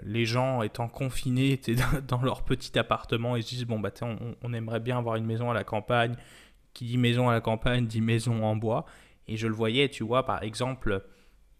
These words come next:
les chiffres, t'es, d'achat, par exemple, de résidences secondaires de type chalet, et cetera, surtout en Amérique du Nord, étaient très importantes,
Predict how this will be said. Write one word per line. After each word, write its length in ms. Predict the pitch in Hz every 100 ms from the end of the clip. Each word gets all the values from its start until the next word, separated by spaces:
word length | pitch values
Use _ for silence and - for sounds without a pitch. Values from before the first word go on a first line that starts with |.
| - _
les 240 | 127 120 117
chiffres, 440 | - 175 - 131
t'es, 180 | 113 135
d'achat, 380 | 123 117 - 139
par 120 | 123
exemple, 180 | 117 120
de 80 | 107
résidences 420 | 113 113 117 117
secondaires 680 | - 139 127 117 117 131 120
de 100 | 110
type 320 | - - -
chalet, 520 | - - 110 117 143 -
et 40 |
cetera, 460 | - - 110 117 127
surtout 260 | - -
en 100 | 135
Amérique 320 | 120 117 107 107
du 100 | 113
Nord, 240 | 127 127
étaient 140 | 101
très 320 | - - 151 127
importantes, 680 | 110 - - 123 123 123